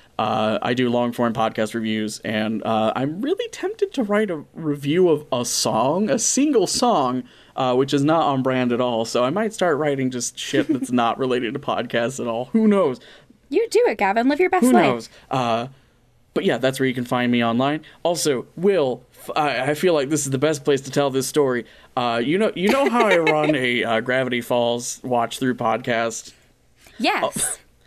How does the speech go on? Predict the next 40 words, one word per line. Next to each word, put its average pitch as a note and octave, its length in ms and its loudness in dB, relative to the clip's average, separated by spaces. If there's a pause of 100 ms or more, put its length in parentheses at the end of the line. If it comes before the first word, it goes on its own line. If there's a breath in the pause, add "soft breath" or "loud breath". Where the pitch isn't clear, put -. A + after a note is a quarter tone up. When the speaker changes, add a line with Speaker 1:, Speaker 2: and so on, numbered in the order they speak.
(360 soft breath)
Speaker 1:
this E3+ 100 -2
is D#3+ 80 0
not D#3+ 200 2
a C3 60 2
promotion A#2+ 440 2
for A#2 120 -2
that A#2 200 0
show. A2+ 420 2
Like, B2 300 2
I, C3+ 140 -2
I C#3 180 0
like, C3+ 240 0
I B2+ 140 4
Speaker 2:
Oh. B2 40 0
Speaker 1:
love B2 180 0
making A#2+ 280 0
that A#2 160 0
show A2+ 400 0 (100)
with A2+ 280 -6
Beth A2 260 -2
from A2 300 -6
Buffy A2 320 -6
Speaks. - 480 -6
Uh, G2+ 200 -6
it's - 140 -14
very, A#2+ 200 -2
it's B2 100 -4
very D3 160 2
fun B2+ 220 -2
to A2+ 40 0
watch A2 240 0
through A#2 120 -12
Gravity A2 260 -4
Falls A2 260 -2
and B2 140 -8
do B2 120 -2
a A#2 40 -2
podcast C#3 480 -2
about B2 220 0
it. - 80 -6